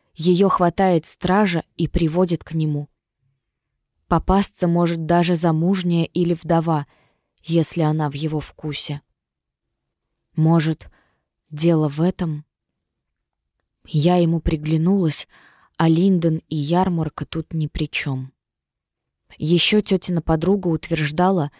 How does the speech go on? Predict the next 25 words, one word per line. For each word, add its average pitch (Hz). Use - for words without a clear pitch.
что -
далеко 175
не 190
всех -
избранниц 165
инквизитора 160
видели 170
потом 147
живыми. 147
Моё 180
воображение 190
принялось 170
рисовать 160
картины 156
одна 160
мрачнее 143
другой. 139
Я 165
никогда 170
раньше 151
не 143
была 151
наедине 151
с -
мужчиной, 143